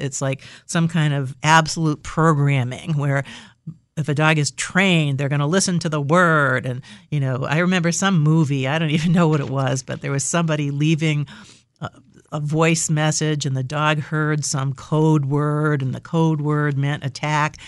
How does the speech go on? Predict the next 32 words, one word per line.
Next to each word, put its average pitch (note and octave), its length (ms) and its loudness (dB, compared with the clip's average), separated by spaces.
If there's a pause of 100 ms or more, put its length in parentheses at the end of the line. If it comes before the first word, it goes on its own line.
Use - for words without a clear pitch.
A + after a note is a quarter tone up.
(220)
And C#3+ 160 -2
then D3 80 0
the C#3+ 60 -2
dog D3 240 0
heard D#3+ 460 2
this D3+ 540 0 (380)
on C#3+ 240 2
the C#3 280 -2
answering E3 460 4
machine E3 460 2
<laughs> G#3 80 2
or F#3+ 40 2
whatever, F3+ 460 6
and D#3 140 4
then D#3 340 0
went D#3+ 240 2 (160)
after. D#3+ 300 4
It's D#3+ 100 -2
like, D3 80 -4
"Well, G3 80 -4
that's C#4 240 0
so G4+ 160 0
ridiculous." D#3 800 0
That, D#3+ 220 -4
I F3+ 80 -2
mean, F3 200 0 (380)
dogs G#3 480 4
can F3+ 220 0
think E3 320 -2
things C#3 340 -2
through, D3 640 0
and D#3 380 2